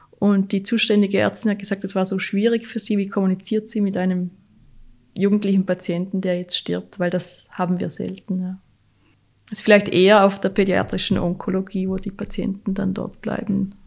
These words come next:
und, und wo man ihnen noch sagen kann, dass sie sterben, ja.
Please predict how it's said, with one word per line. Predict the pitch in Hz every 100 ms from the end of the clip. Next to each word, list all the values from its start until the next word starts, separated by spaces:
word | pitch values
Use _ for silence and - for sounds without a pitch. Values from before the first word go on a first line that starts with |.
| -
und, | 240 185 185 -
und | 185 180 180 - - _
wo | 185
man | 185 190
ihnen | 180 180
noch | 175
sagen | - - 180 180
kann, | 170 190
dass | 175 -
sie | 196
sterben, | - 202 175 180 185
ja. | 180 190